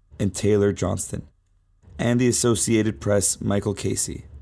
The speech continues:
Narration provided by me, Aviran Cohen.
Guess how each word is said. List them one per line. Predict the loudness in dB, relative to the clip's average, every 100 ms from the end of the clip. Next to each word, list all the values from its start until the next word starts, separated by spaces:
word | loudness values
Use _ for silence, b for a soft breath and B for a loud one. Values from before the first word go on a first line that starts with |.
| _ -8
Narration | 0 2 6 4 4 0 0
provided | 0 2 4 4 2
by | 2
me, | 4 4 2 -2 -16 -12 -2
Aviran | 0 2 2 2 0
Cohen. | -2 -4 -6